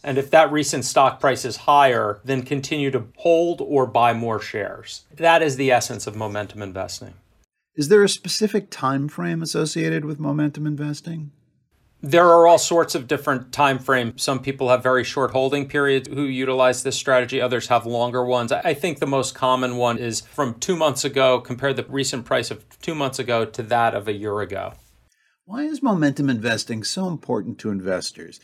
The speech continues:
Speaker 2: Is it mostly because they're looking at something that's been successful in a very specific period of time and they're saying, "Well, clearly that's a winner"?
Speaker 1: Yes,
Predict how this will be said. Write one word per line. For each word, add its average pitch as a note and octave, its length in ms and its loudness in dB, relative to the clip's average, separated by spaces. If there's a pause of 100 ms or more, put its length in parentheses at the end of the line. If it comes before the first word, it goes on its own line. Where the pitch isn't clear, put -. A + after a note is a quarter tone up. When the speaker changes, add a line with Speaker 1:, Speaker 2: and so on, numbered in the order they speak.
(160)
Speaker 2:
Is C#3+ 140 0
it F3 80 4
mostly F3+ 340 0
because D3 380 -2
they're B2 120 2
looking A#2 320 -4
at G#2+ 80 -10
something A#2 380 -6
that's G2+ 180 -6
been G#2+ 200 -10
successful A2 600 -4
in G#2 120 -4
a F2+ 100 -12 (220)
very A#2 340 0
specific A2+ 640 -6
period A2+ 300 0
of G#2 100 -4
time G#2+ 320 -4
and G#2+ 80 -4
they're G#2+ 100 -4
saying, G#2+ 360 -6 (260)
"Well, C3 280 2
clearly A#2+ 400 -2
that's B2+ 260 0
a D3+ 40 2
winner"? C3+ 440 0 (600)
Speaker 1:
Yes, G#3 440 2